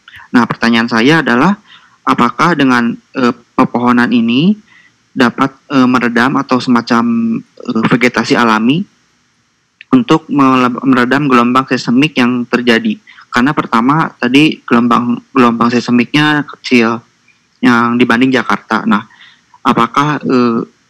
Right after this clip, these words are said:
pepohonan ini efektif, Pak, dalam meredam gelombang seismik secara alami atau natural?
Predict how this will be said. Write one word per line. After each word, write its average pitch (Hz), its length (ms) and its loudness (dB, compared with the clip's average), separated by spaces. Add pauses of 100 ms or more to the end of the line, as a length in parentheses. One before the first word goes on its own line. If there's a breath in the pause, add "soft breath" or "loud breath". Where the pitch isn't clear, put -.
(300)
pepohonan 123 560 0
ini 143 340 0
efektif, - 560 -4
Pak, 120 200 -2
dalam 123 400 2
meredam 127 520 0
gelombang 117 400 0
seismik 123 320 2
secara 120 400 -2
alami 117 400 0
atau 120 160 -4
natural? 110 560 -2